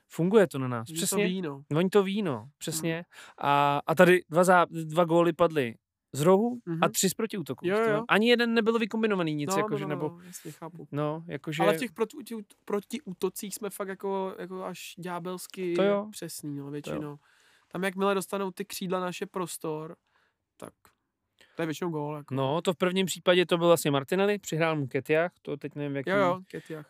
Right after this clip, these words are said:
Speaker 1: v jaký... Jo, to už bylo v nastavení
Speaker 2: Bylo to v
Speaker 1: vlastně.
Speaker 2: obojí nastavení.
Speaker 1: Nastavení to bylo v obojí a... a četl jsem někde, jestli, jestli nám ty branky někoho nepřipomněly z dresu Arsenálu.
Speaker 2: Jo, připomněli, určitě nám ho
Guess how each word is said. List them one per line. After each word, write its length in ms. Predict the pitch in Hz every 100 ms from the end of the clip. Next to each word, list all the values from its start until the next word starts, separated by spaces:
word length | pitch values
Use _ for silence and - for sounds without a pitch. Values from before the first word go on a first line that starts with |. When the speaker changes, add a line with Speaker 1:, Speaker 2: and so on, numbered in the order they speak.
| -
Speaker 1:
v 140 | 127
jaký... 1120 | 139 139 - - 147 143 143 143 143 143 139
Jo, 160 | 180 233
to 100 | 240
už 80 | 208
bylo 140 | 208
v 40 |
nastavení 460 | 190 165 - 139 127
Speaker 2:
Bylo 160 | 131 202
to 100 | 254
v 20 |
Speaker 1:
vlastně. 80 | 196
Speaker 2:
obojí 280 | 165 220 165
nastavení. 420 | 147 - 151 147
Speaker 1:
Nastavení 520 | 135 127 180 165 170
to 120 | 165
bylo 160 | 170 170
v 40 |
obojí 460 | 165 156 165 170 175 - _
a... 560 | 143 147 147 143 143 143 _ _ _ _
a 80 | -
četl 180 | 185 208
jsem 160 | 185 160
někde, 220 | 147 139
jestli, 300 | 139 165 151
jestli 260 | 156 - 160
nám 220 | 151 151
ty 100 | 165
branky 420 | 151 151 151 151
někoho 320 | 151 143 147
nepřipomněly 720 | 156 147 160 143 127 120 117
z 40 | 113
dresu 300 | 123 - 127
Arsenálu. 540 | 117 127 120 117 110 _ _
Speaker 2:
Jo, 180 | 165 170
připomněli, 500 | 185 156 190 160 147
určitě 360 | 143 165 160 156
nám 200 | 147 147
ho 140 | 151